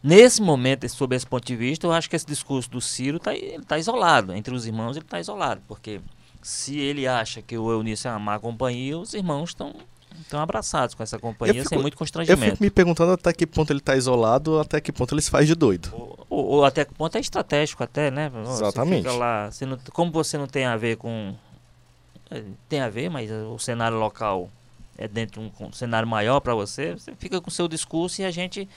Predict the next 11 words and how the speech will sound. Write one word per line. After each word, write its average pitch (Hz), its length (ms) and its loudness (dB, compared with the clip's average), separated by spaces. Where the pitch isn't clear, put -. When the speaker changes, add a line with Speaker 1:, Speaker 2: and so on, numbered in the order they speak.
Speaker 1:
vem 175 120 -4
cuidar 170 320 4
da 190 120 2
politicazinha 185 680 -4
real, 180 400 4
né? 151 160 -4
Da 156 80 -6
política 151 640 -6
do 156 120 4
voto. 123 420 4
Então, 320 320 -4